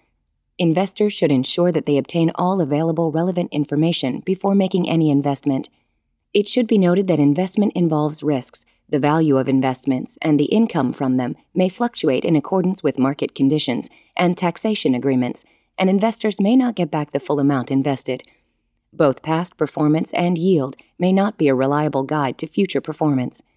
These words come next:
J P Morgan Asset Management is the brand for the asset management business of J P Morgan Chase and Company and its affiliates worldwide. This communication is issued by the following entities: in the United Kingdom by J P Morgan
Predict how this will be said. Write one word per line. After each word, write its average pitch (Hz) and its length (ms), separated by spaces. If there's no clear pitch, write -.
J 160 160
P 156 140
Morgan 143 300
Asset 135 280
Management 151 500
is 139 120
the 147 80
brand 147 400
for 165 80
the 151 160
asset 170 340
management 165 500
business 170 440
of 147 100
J 147 160
P 151 100
Morgan 139 320
Chase 170 280
and 131 100
Company 127 540
and 180 140
its - 120
affiliates 180 520
worldwide. 151 640
This 208 220
communication 160 680
is 127 160
issued 175 320
by 147 100
the 135 80
following 165 480
entities: 139 500
in 220 140
the 233 80
United 170 420
Kingdom 143 460
by 143 160
J 143 180
P 143 120
Morgan 131 300